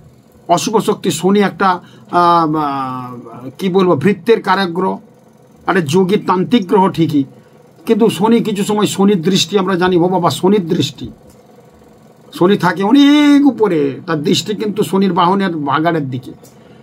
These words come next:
অতএব সেই জায়গায় বলবো, এই গ্রহের দৃষ্টি গোচরের ফলে বিভিন্ন গ্রহে কিন্তু বিভিন্ন দিক থেকে খারাপ হচ্ছে। কিছু গ্রহের ভালো হওয়ার, কিছু রাশির ভালো হওয়া সত্ত্বেও আমরা বলছি, অনেক জ্যোতিষ বন্ধুও বলছে অনুষ্ঠানে,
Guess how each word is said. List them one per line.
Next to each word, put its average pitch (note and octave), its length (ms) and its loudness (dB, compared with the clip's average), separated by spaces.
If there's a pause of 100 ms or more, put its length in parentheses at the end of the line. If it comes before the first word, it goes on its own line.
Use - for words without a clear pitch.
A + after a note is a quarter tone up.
(560)
অতএব B3+ 360 0
সেই C4 240 2
জায়গায় B3+ 320 2
বলবো, B3+ 220 0
এই B3+ 80 2
গ্রহের G#3 360 0
দৃষ্টি G#3+ 300 -4
গোচরের G#3 360 0
ফলে G3+ 260 0
বিভিন্ন C#4+ 460 4
গ্রহে G3+ 220 0
কিন্তু F#3 300 -2
বিভিন্ন F3+ 340 2
দিক D#3 260 -2
থেকে A#3+ 320 0 (440)
খারাপ F3+ 420 -2
হচ্ছে। C3 360 -8 (1400)
কিছু C4+ 260 2
গ্রহের B3 320 2
ভালো G#3 420 0
হওয়ার, G#3 280 0
কিছু A3 280 -2
রাশির F#3+ 340 -2
ভালো G3 320 -4
হওয়া A3 200 2
সত্ত্বেও A#3 440 -4
আমরা G#3+ 220 0
বলছি, F3+ 440 0 (400)
অনেক G#3 260 2
জ্যোতিষ A3+ 340 0
বন্ধুও A#3+ 360 4
বলছে F#3+ 340 0
অনুষ্ঠানে, C#3+ 480 -2